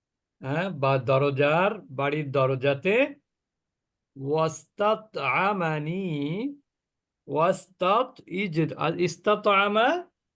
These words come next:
তাহলে কি করলো? ওয়াস্তাতআমানি, এবং সে আমার কাছে খাবার চাইলো। তাহলে কি হলো? ফাতেমা আপা এই বাড়ির মালিকান, অতএব ফাতেমা আপার কাছে চাইবে, এটাই স্বাভাবিক।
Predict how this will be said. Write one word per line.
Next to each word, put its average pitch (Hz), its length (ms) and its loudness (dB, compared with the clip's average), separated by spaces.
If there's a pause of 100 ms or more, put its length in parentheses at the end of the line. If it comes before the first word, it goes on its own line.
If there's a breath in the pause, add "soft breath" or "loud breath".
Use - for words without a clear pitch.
(120)
তাহলে 170 200 -2
কি 196 160 -6
করলো? 226 380 2
ওয়াস্তাতআমানি, 180 1400 -2 (520)
এবং 190 560 0
সে 175 420 0
আমার 147 380 -2
কাছে 233 580 -2 (680)
খাবার 151 500 -2 (120)
চাইলো। 117 540 -8 (2000)
তাহলে 156 240 -2
কি 170 140 0
হলো? 202 500 4
ফাতেমা 180 600 0
আপা 190 540 0
এই 165 300 -4
বাড়ির 156 380 -2
মালিকান, 147 600 -4
অতএব 160 460 -6
ফাতেমা 147 400 -4
আপার 151 260 -4
কাছে 165 440 -6
চাইবে, 151 400 0
এটাই 202 200 -4
স্বাভাবিক। 196 520 -2